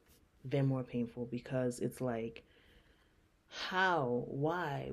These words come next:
What happened? Even though you know what happened, but it still hurts. Um, but I guess that's just the reality of life, right?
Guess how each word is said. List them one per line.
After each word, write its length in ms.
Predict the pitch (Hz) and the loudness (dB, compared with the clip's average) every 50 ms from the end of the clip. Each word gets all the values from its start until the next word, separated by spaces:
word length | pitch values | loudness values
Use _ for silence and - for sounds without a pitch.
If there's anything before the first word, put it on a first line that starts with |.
| 131 | -2
What 120 | 135 156 - | 0 0 0
happened? 320 | - 165 165 156 - - | 0 0 -2 0 4 6
Even 160 | 240 320 453 | 8 8 10
though 80 | 339 226 | 10 8
you 160 | 165 147 139 | 8 8 4
know 160 | 135 131 135 | 4 4 4
what 140 | - 185 - | 2 2 2
happened, 560 | 220 220 233 247 240 277 277 277 285 294 302 302 - - - - - _ _ _ _ _ _ _ - - - - - - - - _ - | 0 0 0 0 0 0 0 2 2 0 0 -4 -6 -12 -20 -20 -20 _ _ _ _ _ _ _ -20 -20 -20 -20 -20 -20 -20 -14 _ 4
but 160 | 170 170 160 | 6 8 8
it 160 | 156 151 151 | 8 6 4
still 500 | - - - 165 160 156 151 147 151 151 - - | 0 0 4 8 8 8 8 6 4 -2 -6 -12
hurts. 560 | - - 156 135 120 - - - - - - - - - - - - _ - | -8 -4 -2 -2 -2 -2 -4 -8 -14 -16 -16 -18 -20 -20 -20 -20 -12 _ 0
Um, 480 | 139 139 139 139 135 139 135 135 139 139 - - - - - _ _ _ _ _ _ _ _ _ _ - _ _ - - - - | 2 4 4 4 4 4 4 2 0 -2 -6 -14 -20 -20 -20 _ _ _ _ _ _ _ _ _ _ -20 _ _ -20 -20 -14 -10
but 200 | - 143 143 - 151 | -6 -6 -4 -4 -4
I 60 | 156 | -4
guess 200 | 147 175 208 - | -2 -4 -4 -2
that's 140 | 185 170 - | -2 -2 -4
just 160 | 156 139 - | -4 -10 -8
the 60 | 143 | -6
reality 360 | 135 131 131 139 135 135 135 | -6 -4 -4 -2 -2 -2 -2
of 100 | 120 127 | -4 -4
life, 360 | 123 131 208 247 190 135 - - | -4 -2 0 0 0 -2 -4 -8
right? 300 | - 131 151 208 240 | -8 -4 -2 -2 -2